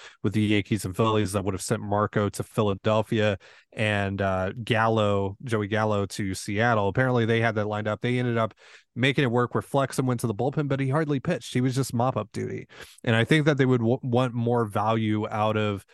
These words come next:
they want more value out of all of their reliever spots than just a mop-up guy. So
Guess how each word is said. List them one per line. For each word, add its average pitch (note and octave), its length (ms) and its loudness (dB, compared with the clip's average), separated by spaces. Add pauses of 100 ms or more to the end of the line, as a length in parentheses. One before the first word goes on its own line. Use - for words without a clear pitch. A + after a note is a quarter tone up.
(320)
they B2 120 2
want E3 220 2
more D#3+ 160 2
value B2+ 380 2
out A2+ 120 0
of G#2+ 120 -6
all A#2+ 280 0
of A#2+ 60 -2
their A2 100 0
reliever G#2 380 -4
spots G2+ 400 -4
than G#2+ 180 -2
just G2+ 320 -2
a C3 80 -2
mop-up G2+ 540 -2
guy. G#2+ 320 -6 (340)
So B2 480 4